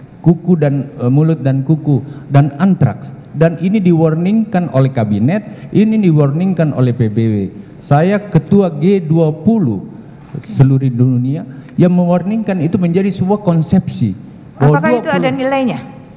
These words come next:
Speaker 2: Ada nilai, nilai,
Speaker 1: Saya tidak
Speaker 2: nilai
Speaker 1: bicara
Speaker 2: anggaran
Speaker 1: nilai.
Speaker 2: rupiah.
Speaker 1: Saya tidak bicara nilai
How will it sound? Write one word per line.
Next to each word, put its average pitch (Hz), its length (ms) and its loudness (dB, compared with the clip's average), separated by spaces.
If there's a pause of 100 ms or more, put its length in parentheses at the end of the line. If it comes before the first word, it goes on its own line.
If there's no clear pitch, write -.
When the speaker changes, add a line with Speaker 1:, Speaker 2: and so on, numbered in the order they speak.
(220)
Speaker 2:
Ada 220 160 0
nilai, 226 460 -2
nilai, 180 340 2
Speaker 1:
Saya 180 80 -2
tidak 160 220 0
Speaker 2:
nilai 147 100 0
Speaker 1:
bicara 156 240 2
Speaker 2:
anggaran 143 240 2
Speaker 1:
nilai. 104 160 -2
Speaker 2:
rupiah. 165 220 -6
Speaker 1:
Saya 165 160 2
tidak 165 240 0
bicara 151 340 0
nilai 120 360 -2